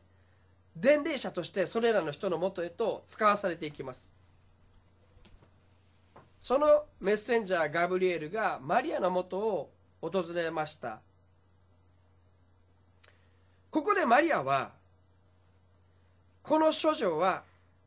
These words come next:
ガブリエルが訪ねたこの処女は、その名をマリアと言ったと紹介されていません。マリアを紹介する言葉はこう書いてあります。「ダビデの家系のヨセフ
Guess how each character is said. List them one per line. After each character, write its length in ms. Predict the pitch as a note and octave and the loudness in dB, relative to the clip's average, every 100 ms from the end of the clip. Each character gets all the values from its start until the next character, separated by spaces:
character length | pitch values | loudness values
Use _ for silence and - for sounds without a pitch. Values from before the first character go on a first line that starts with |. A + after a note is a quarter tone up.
| _ _ _ _ _ _ _ _ _ | _ _ _ _ _ _ _ _ _
ガ 160 | - G#3 | 0 2
ブ 80 | A#3+ | 2
リ 80 | C#4 | 2
エ 100 | C4+ | 2
ル 140 | A#3 | 2
が 120 | G3+ | 0
訪 200 | G#3+ G#3 | -2 -4
ね 160 | A3+ G3+ | -4 -2
た 340 | G#3+ G#3 C3+ - - | 2 2 0 -8 -2
こ 140 | C4+ | 2
の 100 | B3+ | 2
処 160 | C4+ B3 | 2 0
女 220 | F#3 E3 | 0 2
は、 240 | F3+ C#3+ - _ _ - | 0 -2 -10 _ _ -4
そ 160 | F4 | 2
の 160 | F4+ E4+ | 4 6
名 260 | D#4+ D#4 | 8 8
を 60 | C4 | 6
マ 160 | A3 D#4 | 2 2
リ 140 | E4+ | 2
ア 80 | B3+ | -2
と 180 | G#3 G3+ | -6 -6
言 140 | A#3 | -8
っ 20 | - - | -8 -2
た 240 | F#3+ - _ - | -2 -2 _ -4
と 260 | D4 C4+ - | -2 -2 -10
紹 300 | - A#3 A#3 | -2 0 0
介 200 | A3+ G#3+ | 0 0
さ 140 | A3 | 0
れ 80 | A3 | -4
て 120 | G#3+ | -4
い 60 | G#3+ | -4
ま 120 | G3+ | -4
せ 120 | G3 | -4
ん。 60 | A#2+ - - _ _ _ _ _ _ _ _ _ _ _ _ _ | -6 -10 -20 _ _ _ _ _ _ _ _ _ _ _ _ _
マ 160 | B3+ F4 | 8 8
リ 80 | F4 | 8
ア 80 | |
を 60 | A#3 | 2
紹 200 | - B3 | 2 0
介 160 | A#3+ A#3 | 2 0
す 140 | A#3 | -2
る 80 | G#3+ | -6
言 240 | A3+ A3+ | -6 -4
葉 60 | F#3 | -2
は 160 | C#3+ | -2
こ 340 | - D4+ C#4+ - _ _ - - - - _ - | -2 0 -2 -2 _ _ -20 -20 -20 -20 _ 0
う 20 | |
書 80 | G3 | 0
い 60 | D#3+ | 2
て 80 | |
あ 40 | C#3+ | -2
り 80 | B2 | -4
ま 100 | A#2 | -10
す。 180 | - _ _ _ _ - - | -14 _ _ _ _ -20 8
「ダ 160 | C#4+ | 10
ビ 120 | F#4+ E4+ | 10 4
デ 100 | C4+ | 2
の 100 | B3 | 2
家 160 | G3+ | -2
系 200 | G3+ A#3+ | 2 2
の 120 | G#3 F3 | 2 2
ヨ 200 | C4 D#4 | 2 0
セ 180 | B3+ | -2
フ 320 | A3 A#3+ A#3 | -4 -6 -10